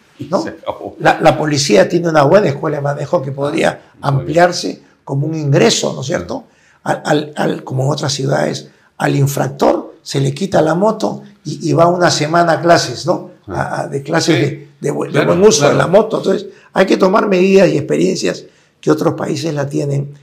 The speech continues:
Speaker 2: y no simplemente dice, "Prohibido motos", ¿no? Porque si no diría, "Como se lleva coca en avioneta,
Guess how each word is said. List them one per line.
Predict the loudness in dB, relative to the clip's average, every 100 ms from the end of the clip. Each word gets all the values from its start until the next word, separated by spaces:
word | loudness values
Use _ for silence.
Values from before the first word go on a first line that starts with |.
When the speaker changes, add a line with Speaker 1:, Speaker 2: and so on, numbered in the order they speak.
| _
Speaker 2:
y | -4 0
no | 2
simplemente | 0 -2 -2 -2 -2
dice, | -2 -4 -10 -16 _
"Prohibido | -4 0 4 4 4
motos", | 4 0 -4 -8
¿no? | -6
Porque | -6 -8 -8
si | -8
no | -6
diría, | -6 -6 -10 -18 _ _
"Como | -4 -2 -2
se | 0
lleva | 6 8 8 6
coca | 2 2
en | 0
avioneta, | 2 2 0 -2 -4 -8